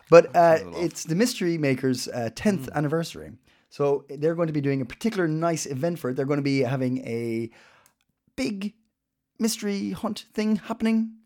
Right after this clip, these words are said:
Speaker 1: at their
Speaker 2: Nice.
Speaker 1: location.
Speaker 2: Nice.
Speaker 1: <laughs> I don't know what it entails. It just says mysteries.
Speaker 2: <laughs>
Speaker 1: Honestly, it just says there's gonna be mysteries.
Speaker 2: I mean, it's living up to their name.
Speaker 1: Yeah,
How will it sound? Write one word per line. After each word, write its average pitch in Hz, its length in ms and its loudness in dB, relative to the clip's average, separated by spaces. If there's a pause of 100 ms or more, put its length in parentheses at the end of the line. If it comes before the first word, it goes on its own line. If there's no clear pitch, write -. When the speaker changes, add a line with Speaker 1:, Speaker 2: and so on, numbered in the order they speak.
Speaker 1:
at 139 100 -4
their 196 100 2
Speaker 2:
Nice. 185 40 4
Speaker 1:
location. 208 440 2
Speaker 2:
Nice. 185 280 -4
Speaker 1:
<laughs> - 40 -8
I 190 100 4
don't 180 280 -2
know 185 100 2
what 180 220 2
it 170 100 -2
entails. 170 340 -2
It 302 100 4
just 156 140 4
says 165 180 0
mysteries. 185 520 0 (180)
Speaker 2:
<laughs> - 160 -12
Speaker 1:
Honestly, 196 380 8
it 185 80 2
just 185 160 0
says 175 160 -2
there's 165 140 -2
gonna 160 160 0
be 151 80 0
mysteries. 185 460 -4
Speaker 2:
I 123 40 -8
mean, 113 100 -6
it's 104 140 -8
living 131 200 -2
up 135 120 -6
to 135 100 -6
their 120 100 -6
name. 123 340 -12
Speaker 1:
Yeah, 165 260 8